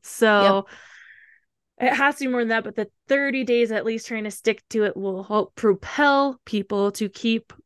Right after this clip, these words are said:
Speaker 1: going and show them that, like, "Hey, in thirty days, I did this, so I can keep going, and now I can reach this goal and get to this step,"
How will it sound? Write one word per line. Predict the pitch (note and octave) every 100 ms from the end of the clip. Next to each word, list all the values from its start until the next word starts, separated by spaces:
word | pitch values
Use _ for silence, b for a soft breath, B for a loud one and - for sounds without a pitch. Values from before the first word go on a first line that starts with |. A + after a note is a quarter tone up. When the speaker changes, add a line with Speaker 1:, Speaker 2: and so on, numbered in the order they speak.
| _ _ G3 -
Speaker 1:
going | G3+ F#3 F#3+ - -
and | - G#3+
show | - G#3+ G3+
them | G3+ G3
that, | G3 F#3+
like, | G3+ -
"Hey, | F4+ E4
in | A#3
thirty | A3+ A3+ D#4 E4
days, | F#3+ G3 G#3 -
I | F#3+
did | F#3+ G#3 F3+
this, | C4+ - - - _
so | - G#3+ G3 G3+ -
I | G3 B3
can | F#4+ B3+
keep | G#3+ G#3+
going, | C4 D#4+ G3 F3
and | F#3+
now | F#3+
I | G3+
can | G#3 A#3+
reach | B3 -
this | D#4+ D#4+
goal | - G#2 F3+
and | G3+
get | A#3
to | A#3
this | B3+ D4
step," | - F#3 -